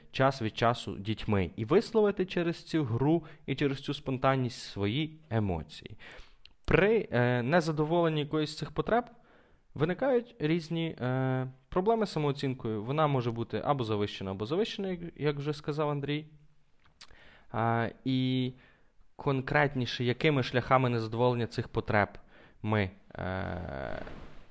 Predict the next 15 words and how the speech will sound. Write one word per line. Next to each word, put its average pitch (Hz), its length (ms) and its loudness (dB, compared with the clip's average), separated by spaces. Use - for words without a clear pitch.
втрачаємо 104 920 4
свою 104 240 -2
стабільну 98 420 -2
самооцінку, 247 680 -4
я 254 140 2
розповім 156 440 0
трохи 131 340 -2
пізніше. 104 720 -2
Що 170 180 -2
ти 165 100 -2
думаєш 156 300 0
про 131 180 -4
ці - 140 -6
п'ять - 240 -4
потреб? 90 320 -6